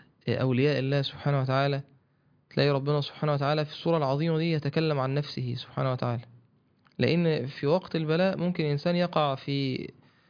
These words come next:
في قلبه شيء من الشك أو سوء الظن بالله سبحانه وتعالى، وده بسبب الجهل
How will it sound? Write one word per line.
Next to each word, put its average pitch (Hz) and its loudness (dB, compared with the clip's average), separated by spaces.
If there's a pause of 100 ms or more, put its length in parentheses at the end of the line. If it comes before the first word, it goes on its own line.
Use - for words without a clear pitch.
(120)
في 135 0
قلبه 165 2
شيء 185 0
من 151 0
الشك - -4 (920)
أو 123 2
سوء 170 2
الظن 160 2
بالله 143 0
سبحانه 147 -2
وتعالى، 139 -2 (1120)
وده 165 4
بسبب 196 0
الجهل 185 0